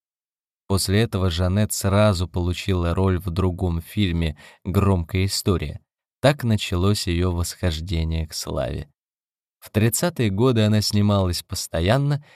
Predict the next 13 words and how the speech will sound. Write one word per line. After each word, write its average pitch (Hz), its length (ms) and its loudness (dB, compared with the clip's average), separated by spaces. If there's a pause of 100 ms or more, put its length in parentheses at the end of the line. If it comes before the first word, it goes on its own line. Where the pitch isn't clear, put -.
(180)
и 113 120 0
стала 113 520 2
одной 101 480 2
из 85 220 -2 (120)
самых 135 600 -2
высокооплачиваемых 87 1400 -2
актрис 87 480 -6
Голливуда. 85 540 -4 (480)
На 92 80 0
её 110 260 4
счету 110 500 -4
было 101 480 0
уже 90 520 -2